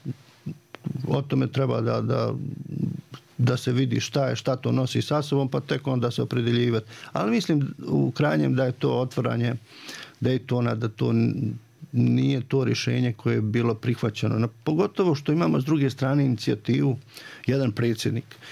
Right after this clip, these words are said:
I onda bi to bilo, onda bi to bilo po Republiku Srpsku pitanje kako bi se završilo.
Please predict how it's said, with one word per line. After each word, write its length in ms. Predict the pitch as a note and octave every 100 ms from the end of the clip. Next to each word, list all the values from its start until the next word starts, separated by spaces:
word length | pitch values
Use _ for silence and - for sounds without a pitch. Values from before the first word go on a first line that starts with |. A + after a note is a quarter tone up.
| - -
I 100 | E3
onda 220 | G3 E3
bi 80 | C3
to 200 | - D3
bilo, 380 | B2+ C3+ B2+ G#2 - - - - - - - - - -
onda 260 | C3 C3
bi 100 | C3
to 220 | A2 C#3 A#2+
bilo 440 | A#2+ B2+ C3 A#2 G#2+ - A2
po 100 | -
Republiku 500 | B2+ - C3+ C3 -
Srpsku 600 | - D3 C#3 - B2 A2+ G#2+ G#2+ - - - - - _ - - - - D3
pitanje 320 | - D#3 D3 B2+
kako 260 | B2+ A2+
bi 80 | G#2+
se 120 | A2+
završilo. 440 | G#2+ G#2 - -